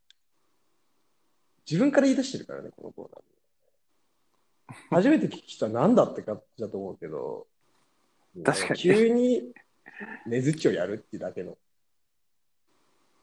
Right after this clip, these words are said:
Speaker 1: ねづっちがいかにすごいかっていうコーナーでもあるよ、これは。本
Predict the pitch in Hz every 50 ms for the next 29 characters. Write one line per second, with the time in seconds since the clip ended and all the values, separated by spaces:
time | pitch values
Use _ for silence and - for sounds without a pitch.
0 | _ _ - - 123 139 147 220 - - 359 - 135 - 196 185 165 156 - 139
1 | 156 165 160 147 139 - - 120 - 123 127 131 120 98 87 90 - 113 - -
2 | - - - - - - - 90